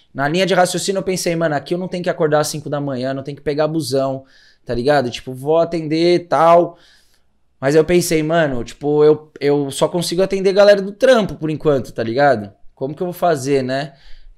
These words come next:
Pra... Eu preciso dessa, da, de tá aqui no trampo, pela grana do trampo e também pra poder captar essa galera."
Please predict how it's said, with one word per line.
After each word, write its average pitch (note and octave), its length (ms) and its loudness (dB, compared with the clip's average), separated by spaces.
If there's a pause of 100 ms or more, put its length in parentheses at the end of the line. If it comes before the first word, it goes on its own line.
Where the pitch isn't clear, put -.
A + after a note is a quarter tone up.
(160)
Pra... A#2+ 920 0
Eu A2 80 -10
preciso F#3 920 -2
dessa, D3+ 460 2
da, B2 300 -2 (320)
de A#2+ 140 -10
tá D#3 160 4
aqui F3 160 0
no F3+ 120 4
trampo, A3 800 0 (300)
pela E3+ 220 6
grana F3+ 300 0
do F#3+ 120 0
trampo B3 640 0
e C#4+ 80 -2
também A#3+ 360 2
pra C4 140 -4
poder A3+ 280 0
captar A#3+ 320 -4
essa - 180 -2
galera." G#3 540 4